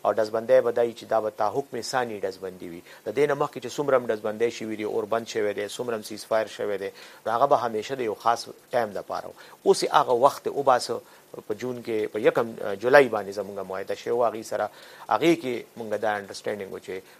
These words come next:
تا حکم ثاني به وي او چې تر څو پورې د یو فریق نه، آ، د بل فریق خلاف څه غټه خلاف ورزي ونه شي، نو موږ به دا ډزبندي جاري، یعنی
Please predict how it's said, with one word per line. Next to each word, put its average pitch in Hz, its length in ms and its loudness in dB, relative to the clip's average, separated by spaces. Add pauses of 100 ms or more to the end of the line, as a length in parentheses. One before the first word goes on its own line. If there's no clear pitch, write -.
(180)
تا 104 140 -2
حکم 110 200 -8
ثاني 127 300 -4
به 117 100 -4
وي 110 160 -8
او 104 300 -2 (320)
چې 110 60 -14 (140)
تر 117 100 -4
څو 196 400 -2
پورې 135 460 -2
د - 20 -2
یو 117 320 6
فریق 120 400 -2
نه، 95 120 -8 (580)
آ، 104 680 4
د 107 100 -2
بل 147 280 6
فریق 127 180 2 (100)
خلاف 117 300 8 (480)
څه 113 100 -4 (220)
غټه 202 160 12
خلاف 127 380 2
ورزي 120 220 -2
ونه 131 220 -6
شي، 107 220 -10 (340)
نو 107 200 -4 (140)
موږ 120 100 -4
به 110 120 0
دا 98 120 -2
ډزبندي 95 520 -8 (260)
جاري، 107 360 0 (200)
یعنی 98 220 -8